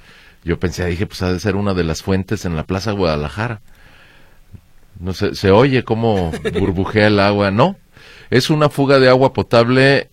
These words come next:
Speaker 1: en Samuel Ramos, número ciento, no, número diecisiete cincuenta y dos A. Está entre Monte Olivetti y Monte Carmelo.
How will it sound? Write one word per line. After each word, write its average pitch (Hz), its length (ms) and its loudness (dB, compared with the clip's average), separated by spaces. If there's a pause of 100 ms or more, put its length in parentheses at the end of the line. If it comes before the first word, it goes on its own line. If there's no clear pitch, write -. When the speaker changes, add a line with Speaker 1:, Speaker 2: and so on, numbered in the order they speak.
(120)
Speaker 1:
en 101 220 2
Samuel 113 420 2
Ramos, 123 480 2
número 120 380 0
ciento, 120 640 -2
no, 107 280 0
número 131 520 2
diecisiete 107 720 -2
cincuenta 101 460 -2
y 98 60 0
dos 107 360 0
A. 87 240 2 (480)
Está 127 380 2
entre 131 220 0
Monte 117 300 0
Olivetti 113 640 0
y 107 60 -2
Monte 104 360 -2
Carmelo. 78 600 0